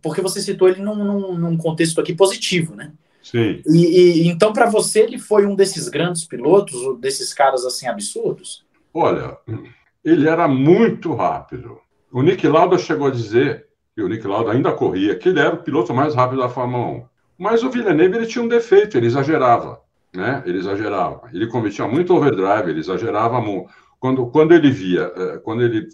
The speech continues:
Speaker 2: tava vendo que não dava pra ganhar, ele só tem seis vitórias, né? Tudo bem, ele mo-, ele correu pouco, morreu cedo, ele, né? Mas,
Speaker 1: Uhum.
Speaker 2: eh, ele teve pouco tempo o carro pra ganhar. Então, por isso que essas seis vitórias representam bastante, né?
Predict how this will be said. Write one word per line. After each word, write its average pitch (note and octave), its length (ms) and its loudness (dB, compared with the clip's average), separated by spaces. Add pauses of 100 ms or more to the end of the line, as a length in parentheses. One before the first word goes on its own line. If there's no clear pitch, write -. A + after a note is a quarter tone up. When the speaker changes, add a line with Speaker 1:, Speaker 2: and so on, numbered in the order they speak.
Speaker 2:
tava G2+ 260 -4
vendo F2+ 260 -8
que G#2 80 -12
não A2 140 -4
dava A2+ 300 2
pra F#2 160 -4
ganhar, G#2+ 400 0
ele - 120 -2
só - 180 -6
tem - 180 -2
seis - 400 0
vitórias, - 600 -6
né? D2 100 -20 (340)
Tudo F#3+ 140 -6
bem, D3+ 120 6
ele G2+ 120 4
mo-, G2 200 -4
ele C3 120 2
correu A#2 340 2
pouco, C#3 380 2
morreu G2 280 -2
cedo, A#2 600 2
ele, C#2+ 200 -6 (340)
né? F#2+ 220 -14 (340)
Mas, G#2 320 -2
Speaker 1:
Uhum. C#3 80 -2
Speaker 2:
eh, F2 640 -2
ele F#2 140 -6
teve A2+ 240 0
pouco D3+ 380 2
tempo C3+ 400 2
o A2+ 60 -4
carro G2+ 300 -2
pra F#2 160 -4
ganhar. G#2+ 560 -4 (320)
Então, B2+ 220 0
por C3 160 2
isso D3 160 4
que D3+ 60 0
essas B2 200 0
seis A#2 240 4
vitórias A2+ 460 0
representam F#2+ 680 -2
bastante, E2+ 640 -8
né? D2+ 180 -12